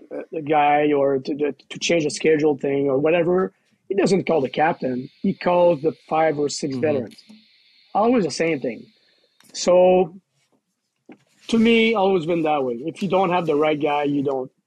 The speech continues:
Speaker 1: you go without captain. That's it. That's all. You could have, like, three, four, five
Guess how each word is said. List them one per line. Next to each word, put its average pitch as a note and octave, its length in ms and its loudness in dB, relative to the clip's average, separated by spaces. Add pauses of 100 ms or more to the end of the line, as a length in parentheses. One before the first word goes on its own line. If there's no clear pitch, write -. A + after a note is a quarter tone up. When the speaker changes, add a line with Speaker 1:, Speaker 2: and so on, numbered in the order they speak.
(240)
Speaker 1:
you F#3 100 -4
go E3+ 100 0
without D#3 300 2
captain. C3 360 -6
That's C#3+ 220 -8
it. C#3 80 -8
That's B2 220 -6
all. - 160 -12 (260)
You G#3 120 4
could B3 180 2
have, G3+ 240 2
like, E3 240 -2 (220)
three, G3 220 0
four, F3+ 280 -2
five F3 340 -2